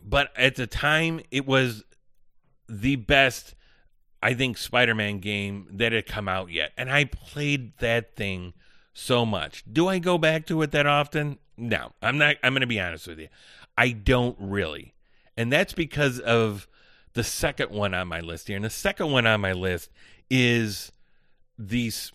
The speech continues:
Spider-Man two, which is based off the second Tobey Maguire movie, which came out a couple years later. Or rather, this game did. And this is the game that really turned me on to what superhero games could be.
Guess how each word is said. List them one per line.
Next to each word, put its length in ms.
Spider-Man 640
two, 220
which 220
is 80
based 300
off 180
the 260
second 480
Tobey 280
Maguire 380
movie, 220
which 280
came 180
out 260
a 80
couple 300
years 340
later. 380
Or 140
rather, 420
this 240
game 240
did. 200
And 300
this 300
is 140
the 80
game 600
that 280
really 420
turned 560
me 160
on 460
to 120
what 460
superhero 1300
games 480
could 340
be. 460